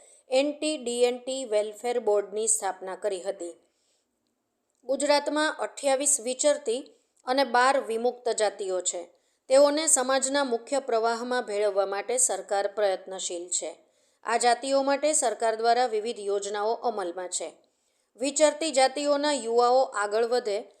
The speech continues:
અને કન્યાઓને શિક્ષણ મળે તે માટે સરકાર દ્વારા શિક્ષણલક્ષી યોજનાઓ અમલમાં છે. વિદ્યાર્થીઓને વિદેશ અભ્યાસ અર્થે જવા માટે સરકાર દ્વારા રૂપિયા દસ લાખ સુધીની સહાય આપવામાં આવે છે.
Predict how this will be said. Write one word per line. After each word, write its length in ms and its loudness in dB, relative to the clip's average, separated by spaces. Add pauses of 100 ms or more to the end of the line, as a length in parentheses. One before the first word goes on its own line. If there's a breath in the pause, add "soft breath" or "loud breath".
(140 soft breath)
અને 200 0
કન્યાઓને 640 2
શિક્ષણ 520 2
મળે 300 2
તે 200 2
માટે 320 -4
સરકાર 440 -2
દ્વારા 300 2
શિક્ષણલક્ષી 800 -2
યોજનાઓ 480 0 (120)
અમલમાં 480 -2
છે. 180 -6 (720)
વિદ્યાર્થીઓને 760 4
વિદેશ 460 2 (100)
અભ્યાસ 480 4
અર્થે 300 -4
જવા 280 0
માટે 280 -6
સરકાર 440 -4
દ્વારા 380 -2 (340 loud breath)
રૂપિયા 380 4
દસ 360 4
લાખ 240 0
સુધીની 480 -4
સહાય 440 -2
આપવામાં 580 -8
આવે 160 -8
છે. 220 -6